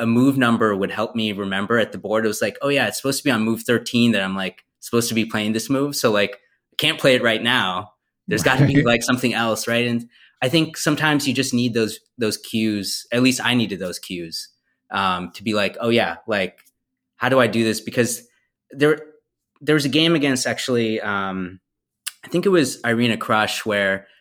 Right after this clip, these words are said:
Speaker 1: I was convinced I was following a line I had played against another,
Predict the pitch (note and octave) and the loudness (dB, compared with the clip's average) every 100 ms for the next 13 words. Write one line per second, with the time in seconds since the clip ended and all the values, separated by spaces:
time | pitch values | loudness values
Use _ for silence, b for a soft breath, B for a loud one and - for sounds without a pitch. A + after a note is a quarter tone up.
0 | b - D3 D#3 - C3 A2+ B2+ B2 C3 | b 2 4 2 2 0 4 2 2 -2
1 | A#2 A2 - A#2 A2 A2+ A#2 A2+ G#2 F#2+ | -2 -2 -2 -2 2 2 2 0 -2 -2
2 | G2+ G#2+ A2 G#2 G#2 F#2+ - A2 G#2 G2+ | -2 -4 -6 -6 -6 -8 -8 -4 -2 -2
3 | G2+ F#2 G2+ G2 F#2+ - G#2+ A2 A#2 A#2+ | -4 -6 -6 -6 -8 -10 -2 0 0 -2
4 | A#2+ | -4